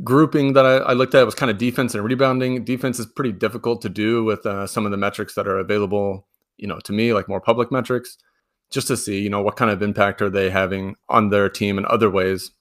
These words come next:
So one of the things where Jaden Ivey has been less impactful compared to Westbrook and Suggs is on the defensive end. Like, both Suggs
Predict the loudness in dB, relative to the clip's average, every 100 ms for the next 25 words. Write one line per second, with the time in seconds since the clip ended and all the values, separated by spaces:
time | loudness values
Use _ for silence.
0 | _ _ _ 2 4 6 6 6 6 4
1 | 4 4 6 6 6 4 6 4 4 4
2 | 2 0 0 2 2 2 2 0 0 0
3 | -2 0 0 -2 -10 -6 0 4 4 4
4 | 2 2 0 -2 -2 -4 -8 -2 0 0
5 | -4 -4 -2 -2 -6 -6 -8 -6 -8 -8
6 | -12 -14 -8 2 4 4 -6 2 6 6